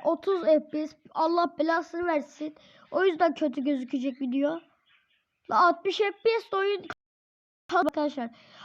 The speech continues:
Altmış F P S'e bir aldım, oyun kasıyor. Kafayla top dışarıda.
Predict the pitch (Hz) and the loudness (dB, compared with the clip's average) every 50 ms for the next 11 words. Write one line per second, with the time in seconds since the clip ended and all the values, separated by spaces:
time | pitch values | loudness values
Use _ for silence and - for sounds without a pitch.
0 | - - - 339 359 349 - - 349 - 403 381 339 - - 403 392 403 359 - | -6 0 2 2 2 2 -2 -8 -6 -4 -4 -4 -4 -4 -2 -2 -2 -2 -2 -4
1 | 392 381 339 403 415 403 392 392 349 403 403 339 349 359 370 381 330 - - 381 | -4 -2 0 2 4 6 6 4 2 0 -2 0 0 2 2 0 0 0 -2 -2
2 | 370 370 - - 392 381 370 349 330 - - - _ _ _ _ _ - - - | -2 -2 -4 -4 -2 0 0 0 -2 -4 -10 -20 _ _ _ _ _ -20 -20 -20
3 | - - - - - - - - - - - - _ - - - - - 294 - | -20 -20 -20 -20 -20 -20 -20 -18 -18 -20 -20 -20 _ -18 -12 -10 -8 -8 -8 -2
4 | - 349 339 330 320 311 302 302 294 269 277 - - 277 277 311 294 277 262 277 | 0 2 2 2 2 0 -2 -2 -4 -6 -8 -10 -8 -4 -2 0 0 0 -2 -4
5 | 262 247 - - | -4 -4 -6 -10